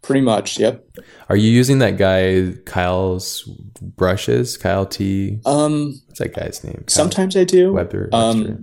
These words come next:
Speaker 1: mostly I use, let's see, what do I use?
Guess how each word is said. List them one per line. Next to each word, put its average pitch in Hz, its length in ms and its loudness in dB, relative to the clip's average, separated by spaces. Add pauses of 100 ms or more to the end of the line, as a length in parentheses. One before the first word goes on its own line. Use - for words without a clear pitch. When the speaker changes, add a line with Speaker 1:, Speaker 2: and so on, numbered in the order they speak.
Speaker 1:
mostly 127 540 2
I 120 40 2
use, 117 1200 0 (540)
let's 98 180 0
see, 98 120 -4
what 113 140 -10
do 98 140 -4
I 90 40 -2
use? - 420 -8